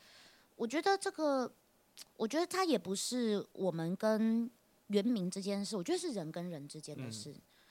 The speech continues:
Speaker 1: 我觉得在逆风一定也会发生，因为本来一个人就会带着你的文化在那边啊。好，文化的意思就是说，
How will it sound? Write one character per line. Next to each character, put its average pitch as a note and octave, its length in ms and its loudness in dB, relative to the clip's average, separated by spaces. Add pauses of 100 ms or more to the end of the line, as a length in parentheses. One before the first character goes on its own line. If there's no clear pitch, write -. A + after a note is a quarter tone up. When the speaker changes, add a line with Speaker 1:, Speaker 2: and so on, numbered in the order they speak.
(180)
Speaker 1:
我 G3 100 -6
觉 G3+ 80 0
得 A#3+ 60 2
在 C#4+ 160 2
逆 C#4+ 160 2
风 A3 200 0
一 E3 80 -4
定 G#3+ 140 -2
也 D#3+ 80 0
会 F#3 120 -2
发 D#3+ 280 -6
生， E3 320 -6
因 D4+ 100 -2
为 E4 120 0
本 E3 160 -2
来 D3+ 280 -6
一 C#4+ 120 -4
个 G3 260 -2
人 D#3 380 -8
就 G#3 140 -4
会 G#3+ 120 -2
带 F#3 240 -4
着 D#3 320 -6 (400)
你 F3 160 -4
的 D#3 420 -2 (220)
文 F#3 240 2
化 G#3+ 200 0
在 G3+ 140 -6
那 F#3+ 120 -8
边 D3 220 -8
啊。 C#3+ 280 -12 (280)
好， - 220 -8
文 G#3 200 2
化 B3+ 160 0
的 A3 80 2
意 A#3 120 -2
思 G#3+ 140 -4
就 G3+ 220 2
是 - 80 -6
说， G3 280 2